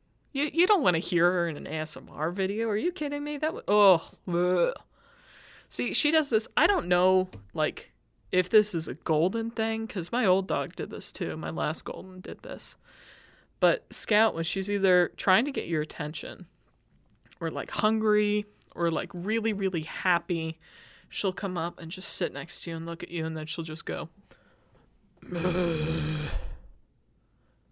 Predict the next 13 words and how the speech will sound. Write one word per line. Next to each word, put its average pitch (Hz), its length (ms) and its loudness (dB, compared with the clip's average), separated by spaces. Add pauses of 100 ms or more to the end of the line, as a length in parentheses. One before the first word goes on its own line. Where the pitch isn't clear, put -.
(1200)
like, 190 200 0
repeatedly. 165 840 -2 (680)
And 190 120 4
it's 196 160 0
funny. 262 480 2 (2250)
But 196 140 2
it's 202 200 -2
just - 180 -4
weird. 190 340 2 (480)
<laughs> - 120 2 (840)
It's - 160 0
cute, - 340 2 (180)
but - 240 -2